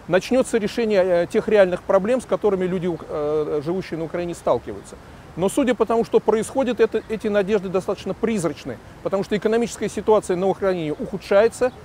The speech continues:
и нет признаков того, чтобы новые власти как-то изменили ситуацию к лучшему. Они по-прежнему продолжают идти в фарватере, э, рекомендаций Международного валютного фонда, которые в нашей стране в девяностые годы привели к крайне тяжёлым экономическим последствиям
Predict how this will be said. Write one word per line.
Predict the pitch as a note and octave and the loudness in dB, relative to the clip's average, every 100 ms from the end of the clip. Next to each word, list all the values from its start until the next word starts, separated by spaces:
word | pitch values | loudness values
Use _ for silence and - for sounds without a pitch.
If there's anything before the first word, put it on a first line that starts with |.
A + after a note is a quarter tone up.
| - - - | -20 -10 0
и | |
нет | A3+ C4+ | 2 2
признаков | - B3 A3 G3 F#3+ - | 0 0 0 0 -2 2
того, | G#3+ B3 | 2 2
чтобы | - G#3 G3+ | 2 2 2
новые | G3+ G3+ F#3 | 2 4 4
власти | F3 G#3+ A3+ - G#3+ - - - - | 4 2 2 0 -4 -6 -20 -8 2
как-то | G#3 - G#3+ | 2 4 0
изменили | F3+ G3+ G3+ F#3+ | 2 0 0 -2
ситуацию | - F3+ G3 F3 F#3+ | -4 0 0 0 -4
к | A3+ | -2
лучшему. | C#4 - B3+ B3 | -2 -2 -2 2
Они | F3+ G#3+ | 2 2
по-прежнему | G#3+ A3 B3+ G#3 F#3 | 2 2 2 0 0
продолжают | E3+ F#3 F#3 F3 E3+ D#3 | -2 2 2 4 2 0
идти | F3+ - | -8 -8
в | D#3 | -6
фарватере, | - F3+ F3 D#3 D#3 C#3+ - - - - - | -2 2 2 2 0 0 -8 -20 -20 -20 -6
э, | D#3 D3+ | 0 2
рекомендаций | F3 G3 G3 F#3 E3+ - | 2 2 0 2 2 0
Международного | E3+ D#3+ F#3 F3+ F3 | -4 -2 0 0 0
валютного | E3 F3 E3 F#3 F3+ | 2 2 0 -2 0
фонда, | B3 B3+ A3 | 2 2 2
которые | F#3+ G3 G3 E3 | 0 2 2 2
в | D3+ | 0
нашей | F#3+ G#3 F3 | 2 2 0
стране | - E3+ D#3+ | -2 -2 -2
в | C3+ | -4
девяностые | C#3 F#3+ F#3+ - F3 | -2 -2 -2 -2 -4
годы | D#3+ C#3+ | -2 0
привели | C3 E3+ F3+ F3 C3+ - - - | -2 -2 0 0 -2 -6 -20 -20
к | - E3 D3 | -2 0 0
крайне | C3 G#3 A3 G3+ | 2 2 2 2
тяжёлым | G#3 G3 G3 G#3 | 2 4 4 2
экономическим | A3 A3+ A3+ - G#3+ | -2 -2 -4 -6 -4
последствиям | A3+ - A3+ - G#3+ | -4 -2 -4 -2 -6